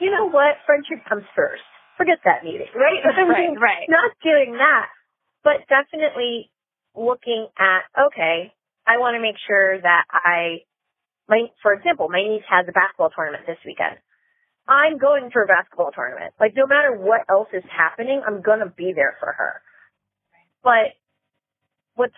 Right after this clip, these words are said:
Speaker 1: great is that I knew about it ahead of time so that I could go ahead and put it in, because when somebody asked me about going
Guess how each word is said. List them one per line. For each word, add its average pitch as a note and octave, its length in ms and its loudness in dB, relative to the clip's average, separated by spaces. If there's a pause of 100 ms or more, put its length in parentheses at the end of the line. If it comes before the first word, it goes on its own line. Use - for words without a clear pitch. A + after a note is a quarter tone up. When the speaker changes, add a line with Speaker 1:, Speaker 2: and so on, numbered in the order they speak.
Speaker 1:
great B3+ 340 -2
is A3+ 140 -4
that G3 180 2 (100)
I G#3 220 2
knew G3+ 400 -4
about B3 320 2
it C#4+ 80 2
ahead F#3+ 320 0
of G#3 60 -4 (100)
time C#4 320 -2
so A#3 80 -6
that G#3 220 -2
I G3+ 180 4
could C#4 160 -10
go B3+ 180 2
ahead B3+ 200 -2
and G#3 160 -6
put F#3+ 100 2
it - 220 2
in, F#3+ 240 0
because F#3+ 240 -6
when F#3+ 180 -6
somebody G#3 320 0
asked F3+ 300 0
me G#3 160 0
about F3+ 280 0
going F#3 280 2